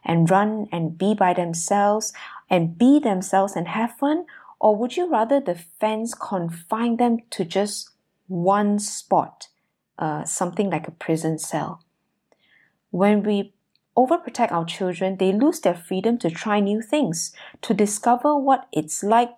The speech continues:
to experience the good, the bad, the ugly. They don't lose their ability, though, to do all these things. They lose their freedom to do it.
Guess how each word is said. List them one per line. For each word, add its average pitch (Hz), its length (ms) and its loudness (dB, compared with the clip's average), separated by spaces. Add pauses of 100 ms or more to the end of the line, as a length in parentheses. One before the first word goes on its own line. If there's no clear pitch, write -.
to 170 80 -2
experience 208 880 -2
the 170 140 -2
good, 226 360 2 (300)
the 180 100 2
bad, 202 440 4
the - 160 0
ugly. 208 540 0 (1300)
They 240 140 6
don't 285 340 2
lose 269 540 0 (260)
their - 180 4
ability, 190 720 0
though, 175 380 -2 (360)
to 160 380 2
do 175 200 2
all 175 140 4
these 185 220 -4
things. 165 380 -4
They 180 180 2
lose 226 420 2
their 165 200 0
freedom 180 640 -2
to - 140 -10
do 151 200 2
it. 151 220 0